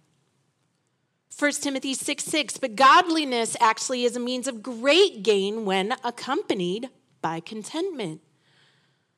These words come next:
So what does a content heart look like? The content heart is a silent heart.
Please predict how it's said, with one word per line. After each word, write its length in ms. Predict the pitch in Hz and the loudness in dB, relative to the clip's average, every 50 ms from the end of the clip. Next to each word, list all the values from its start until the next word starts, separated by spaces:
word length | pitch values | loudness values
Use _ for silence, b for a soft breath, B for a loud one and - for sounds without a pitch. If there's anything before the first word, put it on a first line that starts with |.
| _ _ - | _ _ -12
So 320 | - - - 320 311 285 | -8 -2 0 2 2 2
what 180 | 214 220 226 214 | 2 2 2 2
does 160 | 226 226 254 | 2 2 0
a 40 | 233 | -4
content 600 | - 254 262 254 - - 269 262 262 269 247 - - - b b b b b | -4 -6 -8 -8 -6 -2 0 0 0 0 -2 -8 -16 -20 b b b b b
heart 440 | b - - 320 320 311 240 208 247 | b -4 2 2 4 4 2 -2 -4
look 260 | 247 302 320 - - | -6 -6 -6 -6 -2
like? 340 | 269 233 190 170 165 - - | 0 2 2 2 0 -2 -6
The 80 | 214 | -6
content 500 | 196 - 226 220 - - 254 302 320 302 | -6 -4 -6 -6 -6 -4 -4 -4 -4 -4
heart 340 | - - - 285 294 285 277 | -6 -8 -4 -2 -2 -2 -2
is 140 | 277 240 233 | -4 -4 -4
a 80 | 233 | -4
silent 640 | 208 - - - 240 254 277 294 294 277 240 156 117 | -6 -6 -6 -4 -2 -2 -2 -2 -6 -6 -8 -10 -10
heart. 440 | - - - 175 151 151 147 - | -12 -10 -10 -8 -8 -10 -12 -16